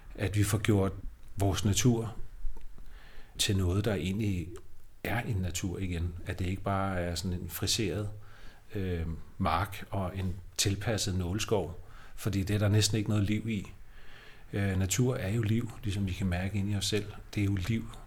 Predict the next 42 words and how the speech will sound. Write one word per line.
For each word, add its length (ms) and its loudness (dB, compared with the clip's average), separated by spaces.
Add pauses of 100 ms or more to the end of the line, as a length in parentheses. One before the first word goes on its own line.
Der 80 0
er 120 2
et 60 -2
hjerte, 380 2
der 60 -2
banker, 380 2
der 80 -2
er 80 0
et 80 -4
kredsløb, 640 -2 (120)
og 140 -6
det 100 0
er 100 0
der 80 -2
jo 60 0
i 40 0
allerhøjeste 600 -6
grad 180 -4
også 240 -6
derude. 320 -4 (680)
Men 120 -2
den 160 2
mistrives, 640 2
når 140 2
den 160 0
bliver 200 0
behandlet 520 0 (480)
under 240 4
de 200 2
vilkår, 380 2
der 100 0
hedder 140 0
profitmaksimering. 1080 -2 (1200)
Og 160 -2
det 220 8
kan 140 6
man 120 8
jo 100 6
se 200 6
i 140 0
vores 560 0
tid, 280 6